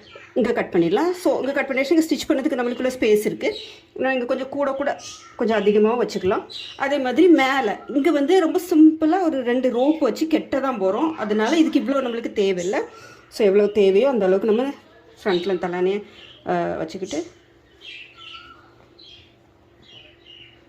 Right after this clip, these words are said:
பாருங்க, இவ்வளவே போதும் நம்மளுக்கு.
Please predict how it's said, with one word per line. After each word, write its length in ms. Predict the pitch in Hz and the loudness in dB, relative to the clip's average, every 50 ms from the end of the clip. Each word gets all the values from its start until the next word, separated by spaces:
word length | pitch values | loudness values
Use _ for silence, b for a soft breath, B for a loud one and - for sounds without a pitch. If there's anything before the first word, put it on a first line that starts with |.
| - - - - - _ - - - - - - - - - | -20 -20 -20 -20 -20 _ -20 -20 -20 -20 -20 -20 -20 -20 -18
பாருங்க, 260 | - - 160 - 220 - - - - | -14 -10 -8 -8 -8 -10 -10 -12 -6
இவ்வளவே 400 | 233 214 190 196 180 170 233 269 494 - - - - - - - - - - | -4 0 0 0 0 0 -2 -6 -6 -8 -12 -16 -18 -18 -18 -20 -20 -10 -2
போதும் 300 | - 190 180 165 180 160 | 2 2 2 2 2 0
நம்மளுக்கு. 360 | 151 151 160 226 - - - | -2 -2 -2 -4 -4 -6 -6